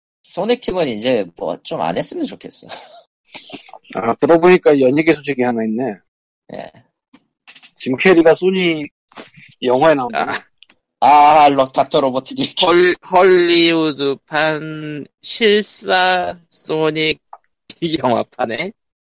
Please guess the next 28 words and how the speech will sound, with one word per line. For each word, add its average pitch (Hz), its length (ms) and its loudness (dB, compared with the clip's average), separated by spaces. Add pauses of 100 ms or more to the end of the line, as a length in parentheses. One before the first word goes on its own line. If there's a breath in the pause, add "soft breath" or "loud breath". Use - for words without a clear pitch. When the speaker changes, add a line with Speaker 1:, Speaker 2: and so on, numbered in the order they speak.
(600)
Speaker 3:
짐 143 200 -4
Speaker 1:
그러면 220 240 2
Speaker 3:
캐리가 190 240 -2
Speaker 1:
이제 147 200 2
짐 208 300 -4
캐리는 214 320 0
Speaker 3:
딱 165 340 -4
Speaker 1:
머리를 135 320 -4
밀어야 135 340 4
되는 117 220 -4
거잖아. 117 520 -2
Speaker 3:
그렇죠. 123 260 -4
Speaker 2:
가발 160 300 2
잘 - 160 -6
나와. 127 380 2 (1000)
Speaker 1:
뭔 113 180 -10
소리 123 200 -2
하는 113 140 2
Speaker 3:
그래요. 107 120 -8
Speaker 1:
거야? 117 460 0
짐 135 260 -4
캐리 147 260 -6
같은 123 380 -4
프로 170 240 -10
정신이 135 360 -8
출중한 147 340 -10
사람 131 240 -4 (100)
머리를 113 340 -4